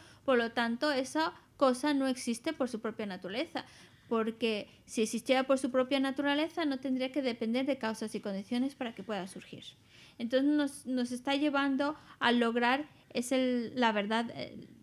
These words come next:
nos está llevando a observar la verdad del sufrimiento, al ver cómo depende de, de una causa, de un origen,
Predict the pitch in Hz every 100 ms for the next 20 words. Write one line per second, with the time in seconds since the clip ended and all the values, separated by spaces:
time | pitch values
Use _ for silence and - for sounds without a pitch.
0 | _ 277 277 294 285 349 359 349 277 294
1 | 262 226 254 247 - 226 240 294 330 -
2 | - 247 233 226 233 220 233 277 269 -
3 | - - - 220 214 226 240 233 285 330
4 | 311 196 214 247 254 254 240 208 - 269
5 | 262 208 202 202 208 208 240 - _ -
6 | 214 226 233 240 247 285 285 302 262 208
7 | 233 262 285 320 349 - 294